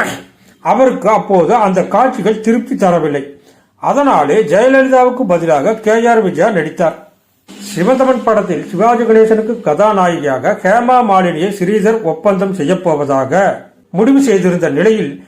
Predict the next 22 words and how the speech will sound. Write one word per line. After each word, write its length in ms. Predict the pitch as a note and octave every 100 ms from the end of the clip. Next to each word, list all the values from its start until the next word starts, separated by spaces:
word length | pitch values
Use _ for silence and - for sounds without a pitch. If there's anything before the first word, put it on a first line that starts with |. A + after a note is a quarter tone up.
| _
சண்முகம் 520 | - B3+ C#4+ G3 G#3
சிவாஜியிடம் 580 | G#3 G3+ A#3+ A3 A3 A3+
அதை 240 | E3 E3+
பற்றி 320 | E3+ G3 G3+
சொன்னபோது, 800 | F#3 D#3 F3 E3+ F3+ G#3+ C3+ - _ _ - B2+
"என்னது, 460 | F3 G#3 B3+ C#4+ -
இந்தி 240 | C#3 C4 C#4
நடிகை 360 | G3+ F3 C#4 F3
ஹேமா 320 | D#3 G#3+ G#3
மாலினியா?" 520 | D#3+ D#3 D#3 E3 G#3
என்று 340 | D3+ F3+ C#3+ -
கூறிவிட்டு, 680 | F#3 G#3+ D#3+ - B2+ E3 - - _ _ _ - G3+
"ஸ்ரீதருக்கு 460 | D4+ D4+ C4+ -
என்ன 220 | F3 F3+
பணம் 280 | - F3 A3
அதிகமாக 580 | E3+ G#3 A3 G#3+ A3+ A3+
கையில் 320 | E3 F#3 G#3
கிடைத்துவிட்டது 840 | F3 F3 F3+ E3 F#3+ F#3 D#3+ -
என்று 280 | F#3+ A3+ G#3
கண்மூடித்தனமாக 920 | - G#3 B3+ B3+ A3+ A3+ F#3 E3 E3
செலவு 300 | A3+ E3+ F#3+
செய்கிறாரா?" 680 | F#3+ E3 D3 D3+ C#3+ D#3